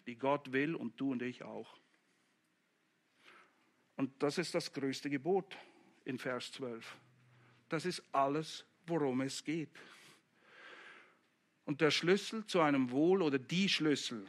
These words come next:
zu einem Gott wohlgefälligen Leben in Gehorsam aus Liebe. Folgendes. Das ist das, was wir brauchen. Und wir haben alles. Wir müssen es nicht suchen wie der Agent von Hearst.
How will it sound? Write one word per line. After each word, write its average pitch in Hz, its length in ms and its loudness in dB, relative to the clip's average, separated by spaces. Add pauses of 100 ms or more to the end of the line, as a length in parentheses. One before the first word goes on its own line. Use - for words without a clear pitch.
zu - 200 -2
einem 123 340 -2 (180)
Gott 156 380 0
wohlgefälligen 147 880 2
Leben 123 480 0 (560)
in 131 140 -2
Gehorsam 175 760 2 (640)
aus 143 260 2
Liebe. 131 400 -2 (2750)
Folgendes. 123 640 -6 (600)
Das 156 140 -2
ist 151 100 -6
das, 143 160 2
was 135 140 0
wir 131 100 -2
brauchen. 120 460 -4 (200)
Und 123 160 -10
wir 123 120 -2
haben 131 260 2
alles. 117 400 -4 (320)
Wir 147 100 2
müssen 147 280 4
es 113 80 -4
nicht 156 260 4
suchen 131 420 -2
wie 131 120 -2
der 127 140 4
Agent 127 420 0
von 117 220 -10
Hearst. - 380 -8